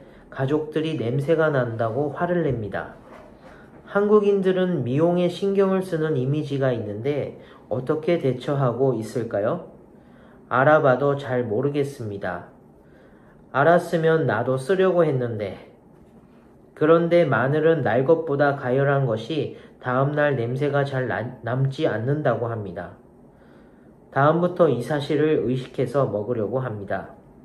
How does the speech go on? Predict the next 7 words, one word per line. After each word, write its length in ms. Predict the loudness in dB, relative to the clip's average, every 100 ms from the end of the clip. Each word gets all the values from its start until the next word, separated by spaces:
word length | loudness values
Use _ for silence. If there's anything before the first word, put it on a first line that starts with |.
| -20 -20 -20 -20 -20 -20 -20 -20
한국의 600 | -4 0 2 2 6 6 4
단군 400 | 2 2 2 0
신화에서는, 840 | 0 2 2 2 -2 -2 -2 -6 -12 -20 -20 -20 -20 -20 -16
예, 300 | -8 -4 -4 -2
천상 560 | 0 2 4 4 2
지배자의 680 | 0 2 2 6 6 6 6
아들인 560 | 4 0 0 0 -2